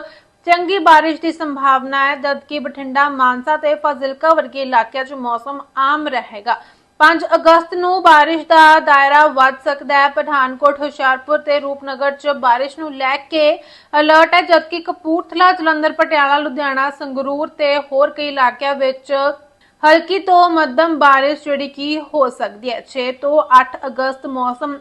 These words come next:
ਆਮ ਰਹੇਗਾ ਤੇ ਕੋਈ ਅਲਰਟ ਨਹੀਂ ਹੈ ਤੇ ਹਲਕੀ ਬਾਰਿਸ਼ ਦੇਖਣ ਨੂੰ ਜਿਹੜੀ ਕਿ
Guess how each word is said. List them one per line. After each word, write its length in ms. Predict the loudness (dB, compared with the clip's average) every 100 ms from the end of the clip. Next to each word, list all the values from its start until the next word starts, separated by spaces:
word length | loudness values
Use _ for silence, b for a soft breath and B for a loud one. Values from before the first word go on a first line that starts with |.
| -6
ਆਮ 260 | -2 -2 -4
ਰਹੇਗਾ 520 | -8 -8 0 2 2 B B _
ਤੇ 100 | -6
ਕੋਈ 440 | -4 0 2 0 0
ਅਲਰਟ 640 | -2 0 0 2 0 2
ਨਹੀਂ 600 | 0 0 -6 -8 -8 -6
ਹੈ 120 | -4
ਤੇ 160 | -4 -6
ਹਲਕੀ 460 | -4 -6 -6 -6
ਬਾਰਿਸ਼ 400 | 0 0 0 -4 -6
ਦੇਖਣ 340 | -6 -6 -10
ਨੂੰ 200 | -8 -8
ਜਿਹੜੀ 240 | -8 -8
ਕਿ 320 | -10 -10 -10